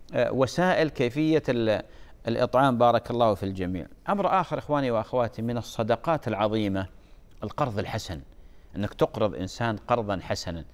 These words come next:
هذه نعمة من نعم الله عز وجل، بمعنى أنك تقرضه ويرد هذا المبلغ. ولذلك ربنا جل قال: "من ذا الذي يقرض الله قرضا حسنا فيضاعفه له أضعافا كثيرة والله يقبض ويبسط وإليه ترجعون".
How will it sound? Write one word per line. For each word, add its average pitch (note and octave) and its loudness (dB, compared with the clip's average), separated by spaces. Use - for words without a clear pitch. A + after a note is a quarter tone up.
هذه G2 -6
نعمة A#2+ 0
من G2+ -2
نعم F#2+ -2
الله F#2 0
عز F2+ -4
وجل، F2 -2
بمعنى A2 2
أنك G2+ -4
تقرضه C#3 0
ويرد D3+ 4
هذا G#2 4
المبلغ. F2 -2
ولذلك A2+ 2
ربنا A2+ 0
جل G2+ 0
قال: G2+ 0
"من F3 0
ذا F3+ 2
الذي D3 2
يقرض B2 0
الله A#2 2
قرضا G#2+ 2
حسنا G2 -2
فيضاعفه A2 2
له G#2 0
أضعافا G2+ 0
كثيرة G2+ 0
والله G2+ 2
يقبض A2 0
ويبسط B2+ 0
وإليه E3 2
ترجعون". F3 2